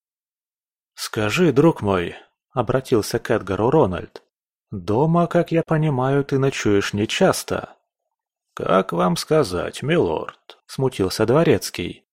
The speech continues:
«У моей невесты очень уютный домик, и он ближе к вашему замку. Поверьте, мы планируем пожениться. У меня серьёзные намерения в отношении Марты. Мы любим друг друга, просто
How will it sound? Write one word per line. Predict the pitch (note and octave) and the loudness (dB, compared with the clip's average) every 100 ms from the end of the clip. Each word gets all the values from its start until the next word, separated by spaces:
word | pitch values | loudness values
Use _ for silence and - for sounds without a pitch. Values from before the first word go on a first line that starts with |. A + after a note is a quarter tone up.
| _ _ _ _ | _ _ _ _
«У | - F3+ | -2 0
моей | G#2 G2 G2+ G#2 | 2 4 4 4
невесты | F#2+ F2+ F2+ F#2 - A#2 | 2 2 0 -2 0 0
очень | F2+ - G#2+ G2 | 0 0 -4 -2
уютный | F#2+ F#2 - G2 | 0 -2 0 0
домик, | F#2+ C#3 F2+ - - - - | 2 2 2 -2 -10 -16 -6
и | F3+ | 2
он | F#3 F3 C#3 | 4 4 4
ближе | A2 F#2 G#2 E3 | 4 4 4 2
к | - | 2
вашему | F#3 - F#3 F#3 | 0 0 0 0
замку. | D3 G#2 F2+ - F2+ G2 - _ _ _ | 2 0 0 -2 -4 -4 -8 _ _ _
Поверьте, | F3+ A2 F#2+ F2+ - - F#2+ - | 0 2 2 0 -2 -4 -4 -4
мы | E3+ E3+ C#3+ | -2 0 0
планируем | - D3+ A#2+ F#2 F#2+ F#2 | 2 0 2 2 2 0
пожениться. | G#2 G2+ A#2+ D#3+ G2 - F2+ G2+ - _ _ | -2 0 0 0 -4 -6 -6 -6 -8 _ _
У | D#3+ | -4
меня | G#2+ G2 F2+ E2+ | -2 -2 -2 -2
серьёзные | - G2+ F2+ F#2 G2 G#2+ C#3+ | 0 0 2 0 0 0 0
намерения | D#3+ G#2+ F2+ D3 F3 F#3+ | 0 0 0 0 0 0
в | |
отношении | F#3+ G3 F3+ - B2 B2 D#3 | 0 0 0 0 -2 0 0
Марты. | A2 D#2+ - - - - _ _ - | 2 0 -2 -8 -10 -14 _ _ -2
Мы | F3+ A#2 | 2 4
любим | F2 F2+ G2+ G#2+ | 4 2 2 2
друг | - G2+ | 2 2
друга, | F#2+ F#2 F2 E2+ - - _ - | 0 0 0 0 -2 -6 _ -4
просто | D#3 B2+ - G#2+ G2 G2 | 0 0 0 0 0 0